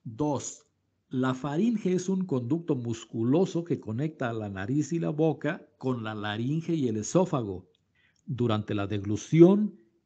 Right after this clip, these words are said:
la lengua empuja el bolo alimenticio hacia la faringe. Al hacerlo, la epiglotis cierra momentáneamente la entrada a la laringe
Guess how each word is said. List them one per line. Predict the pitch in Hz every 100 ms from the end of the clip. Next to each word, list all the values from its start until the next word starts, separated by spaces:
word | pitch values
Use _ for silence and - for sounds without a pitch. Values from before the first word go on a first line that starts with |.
| -
la | 120 110
lengua | 110 127 160 160 139
empuja | 110 107 143 151 123
el | 101
bolo | 98 117 151 160
alimenticio | 160 165 156 160 156 180 - 185 175
hacia | 127 - 104
la | 104
faringe. | 101 117 170 190 180 127 - - _ _ _ _
Al | - 110
hacerlo, | 101 - 190 160 139 196 214 - _ -
la | 123 107
epiglotis | 107 117 104 127 151 175 170 -
cierra | - - 160 175 156
momentáneamente | 123 113 107 107 139 135 120 127 139 131
la | 110 98
entrada | 98 95 123 147 139 120
a | 107
la | 107
laringe | 101 101 139 160 123 160 190